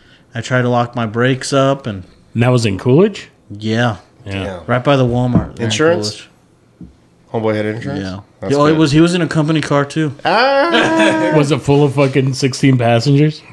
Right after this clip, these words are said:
Speaker 1: No. It was act-, it was a prison van. He just, he was luckily by himself.
Speaker 2: Could you imagine getting fucking T-boned by a bunch of fucking inmates?
Speaker 3: And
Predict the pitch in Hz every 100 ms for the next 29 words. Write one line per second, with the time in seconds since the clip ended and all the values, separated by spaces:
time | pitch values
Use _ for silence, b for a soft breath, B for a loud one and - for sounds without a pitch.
0 | 120 - 113 156 196 214 147 120 113 143
1 | 147 156 180 160 131 - 151 170 165 120
2 | 110 113 123 131 147 131 139 139 - 82
3 | - - 494 127 131 139 151 139 131 127
4 | 127 143 143 117 - 508 - - 156 208
5 | 170 156 160 160 151 139 - 139 135 135
6 | - 135 131 135 135 127 120 123 127 113
7 | - 127 - 117 110 123 131 - 170